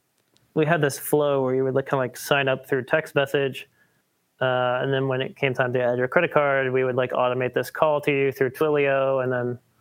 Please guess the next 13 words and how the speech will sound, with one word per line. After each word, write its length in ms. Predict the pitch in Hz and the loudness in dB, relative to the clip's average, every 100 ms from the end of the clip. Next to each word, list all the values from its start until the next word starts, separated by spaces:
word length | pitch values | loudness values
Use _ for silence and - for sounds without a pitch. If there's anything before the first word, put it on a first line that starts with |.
| _ _ _ _ _ - | _ _ _ _ _ 0
you 120 | 131 | 2
would, 120 | 127 | 2
like, 240 | 123 - | 0 -2
punch 240 | - 135 139 | -2 0 2
in 80 | 131 | 0
your 120 | 123 | 0
credit 280 | - 123 - | -2 -2 0
card 360 | 127 123 120 - _ - | 0 0 -4 -10 _ -6
kinda 200 | 127 120 - | -4 -4 -4
touch 220 | - 127 | -4 -2
tone 420 | - 131 123 120 117 _ _ _ _ - | -2 -2 -2 -4 -8 _ _ _ _ -14
style. 600 | - 143 139 143 143 - _ _ - | 0 2 2 0 -2 -8 _ _ -10
Um, 460 | 135 120 117 117 | -6 -4 -6 -10